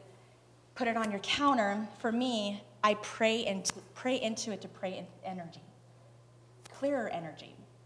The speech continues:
better energy, one that wasn't there when I pur-, when I purchased that food. And I feel like that is a very important aspect of my life and for my family, the prayer for it, and prayer for all of the people who are,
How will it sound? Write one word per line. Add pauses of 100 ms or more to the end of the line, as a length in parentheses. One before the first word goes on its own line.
(240)
better
energy, (600)
one
that
wasn't
there
when
I
pur-,
when
I
purchased
that
food. (1040)
And
I
feel
like
that
is
a
very
important
aspect
of
my (1040)
life (500)
and
for
my
family,
the
prayer (160)
for
it,
and
prayer
for
all
of
the
people
who
are,